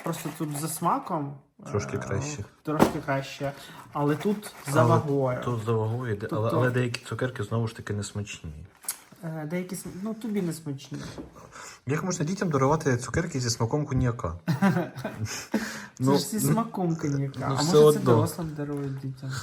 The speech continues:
Speaker 2: <laughs>
Speaker 1: Якщо мені
Speaker 2: Знаю.
Speaker 1: можуть те-, теж дарувати. Ну, добре. О, отже, далі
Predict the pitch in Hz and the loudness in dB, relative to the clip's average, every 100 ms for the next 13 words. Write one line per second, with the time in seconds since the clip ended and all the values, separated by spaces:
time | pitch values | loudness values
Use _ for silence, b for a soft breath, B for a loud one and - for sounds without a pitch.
0 | - 143 - 156 165 - 190 - - 120 | -6 -4 0 0 0 0 0 0 2 4
1 | 113 107 165 - - - 147 143 147 143 | 4 2 0 -6 -12 -6 -6 -6 -8 -6
2 | 139 135 131 - - 180 160 139 - - | -6 -4 -6 -8 -8 -4 0 4 4 4
3 | B B B B - 156 156 175 160 143 | B B B B -4 -4 0 0 0 0
4 | 139 131 - - - 151 170 180 175 143 | -2 -2 -8 -20 -14 -2 2 4 4 2